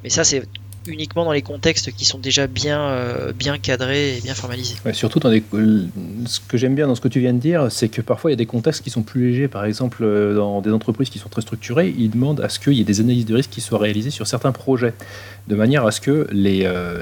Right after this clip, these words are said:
Speaker 2: les, bah, les, euh, j'allais dire les product owners, les, euh, ceux qui vont être les propriétaires des nouveaux services qui seront mis en œuvre soient sensibilisés à cette notion de risque et qu'ils acceptent également les risques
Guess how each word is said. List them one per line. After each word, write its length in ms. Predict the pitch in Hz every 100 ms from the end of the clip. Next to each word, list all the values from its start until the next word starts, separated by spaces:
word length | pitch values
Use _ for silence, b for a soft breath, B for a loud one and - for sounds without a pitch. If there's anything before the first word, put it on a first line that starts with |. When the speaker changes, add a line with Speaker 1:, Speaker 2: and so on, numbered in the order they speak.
| 80
Speaker 2:
les, 100 | 80
bah, 180 | - 90
les, 280 | 90 90
euh, 320 | 87 82 - 80
j'allais 180 | - 92
dire 200 | 95 101
les 80 | 98
product 340 | - 104 101
owners, 280 | 104 107 101
les, 240 | 95 98 95
euh, 360 | 92 90 87 - B B B B - - -
ceux 340 | - 147 147
qui 240 | - - 113
vont 340 | 110 113 -
être 280 | 120 120 -
les 120 | 92
propriétaires 640 | - 139 - 139 131 147 123
des 100 | 92 -
nouveaux 240 | 131 139 139
services 320 | - 117 110
qui 140 | -
seront 160 | - 104
mis 100 | 95
en 100 | 104
œuvre 280 | 175 147 82
soient 220 | - 107
sensibilisés 960 | - - 147 - 135 127 127 135 139
à 60 | -
cette 200 | - 101
notion 240 | 95 104 110
de 60 |
risque 300 | 156 214 - 110
et 80 |
qu'ils 300 | 104 117 107
acceptent 340 | 131 - 165 113
également 340 | 104 104 151
les 160 | 135 107
risques 320 | 131 -